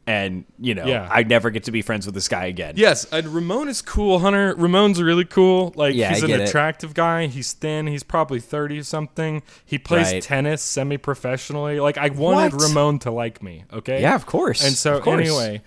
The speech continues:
Speaker 2: I, I couldn't just be a gringo who coughed when he tried your spicy habanero sauce, right?
Speaker 1: Yes,
Speaker 2: Like, I wanted
Speaker 1: yes.
Speaker 2: to be cool. I wanted to get, I wanted to have my, my, is that a thing?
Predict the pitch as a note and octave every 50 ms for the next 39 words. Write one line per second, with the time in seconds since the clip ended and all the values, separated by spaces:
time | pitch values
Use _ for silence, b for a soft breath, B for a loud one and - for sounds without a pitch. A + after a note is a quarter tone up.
0 | b b b b - C3 C#3+ C3+ C#3 C3+ - - G3+ G#3+ G3+ E3+ C3 A#2+ - E3
1 | D3+ A#2+ A2 - C#3+ D3 D#3+ D#3+ C#3 C3 B2+ A#2 G#2+ A2+ B2 B2+ C#3+ D3 C3+ C3+
2 | B2 A2+ G#2+ G2+ F2+ A2+ B2 A2+ - - - - B2+ B2 A#2+ A#2 A2+ - - A#2
3 | A2 G#2 G#2 G2+ - - A#2+ A#2 A2+ A2+ A2 G#2 G#2 - - - A#2 A#2 A#2 A2
4 | - A#2+ A2 A2 A#2 A#2 A2 G2+ A2 G#2+ G#2+ G#2 G2+ F#2+ - G#2 F2 E2 E2+ -
5 | - G#2+ G#2 A#2 B2 - A#2 A#2 A2+ G2 F2 - B2 A#2+ B2 B2 B2 A#2+ C3+ D3+
6 | F3 E3+ - E3 D#3 C#3+ C#3+ C#3 C3+ - - - C#3 B2 A#2 G#2 G2 D2+ F#2+ A2
7 | A2+ A#2 B2 C3+ D#3 E3+ E3+ D#3+ - _ - - C#3+ B2+ B2 A#2+ A#2+ A#2 - _
8 | b b b b b b B2 B2 B2+ C#3+ E3 F3 G3 F#3 D#3 - - D3 B2+ C#3
9 | C3 B2+ B2 - - B2 B2 A#2 A#2 A#2 - A#2 A#2 A2+ A2+ A2+ - - - -
10 | - - - - - - - - - - B5 C3+ - - F#3 F#3+ F#3+ F3 - -
11 | F3+ F3 E3+ D#3+